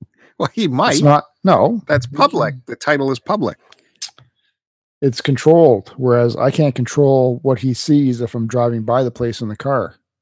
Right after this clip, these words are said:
Speaker 1: Oh, and what, what is he gonna do? "Oh, Daddy, what,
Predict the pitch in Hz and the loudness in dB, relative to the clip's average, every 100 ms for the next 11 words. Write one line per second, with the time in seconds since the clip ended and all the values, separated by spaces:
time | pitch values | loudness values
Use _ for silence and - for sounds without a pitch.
0 | _ - 175 - 208 196 220 - - - | _ 0 0 0 -6 0 0 -2 -10 -20
1 | _ 262 202 233 214 214 226 233 214 277 | _ -2 0 0 0 -2 0 -2 0 0
2 | 254 147 - _ _ _ _ _ 330 285 | 2 0 -2 _ _ _ _ _ 2 2
3 | 269 _ - 392 381 247 302 403 - _ | 0 _ -2 0 0 0 0 0 -6 _
4 | _ 392 480 440 | _ 2 2 0